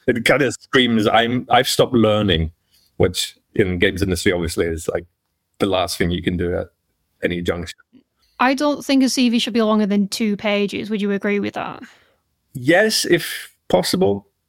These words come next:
Speaker 1: without making it too messy. Uh, start with the mo-, you can fill out the most recent information. You can go a little bit broader, and the further back you go,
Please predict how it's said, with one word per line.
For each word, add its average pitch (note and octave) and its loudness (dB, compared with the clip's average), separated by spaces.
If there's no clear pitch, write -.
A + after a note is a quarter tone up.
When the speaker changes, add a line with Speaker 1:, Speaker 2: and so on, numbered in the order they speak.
Speaker 1:
without C#3+ 0
making C#3+ 0
it C3 -4
too C#3+ -2
messy. D3+ -2
Uh, A#2 2
start D3+ 2
with C#3+ 0
the D3 4
mo-, B2 0
you C#3 2
can C3 0
fill E3+ 2
out D3+ 2
the C#3 4
most B2+ 2
recent C#3 0
information. A#2 0
You A2+ -2
can A2 0
go A2+ 2
a A2+ -2
little A2 2
bit A2 -2
broader, G#2+ 2
and G#2 0
the G2 0
further A#2+ 0
back G2 2
you A2+ 2
go, A2+ 2